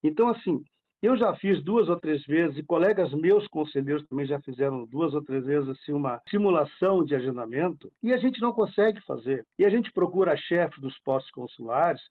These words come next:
"Não, só abre dia primeiro de, de cada mês."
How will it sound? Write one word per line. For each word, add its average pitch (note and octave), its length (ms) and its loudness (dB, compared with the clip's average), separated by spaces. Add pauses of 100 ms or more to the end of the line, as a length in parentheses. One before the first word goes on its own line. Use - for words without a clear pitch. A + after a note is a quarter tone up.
(360)
"Não, F#3 340 2 (160)
só E3+ 200 4
abre G#3 280 0
dia F3+ 300 0
primeiro D3+ 680 2
de, B2+ 380 -4
de C3 140 -16
cada C#3 260 -2
mês." A2+ 260 -8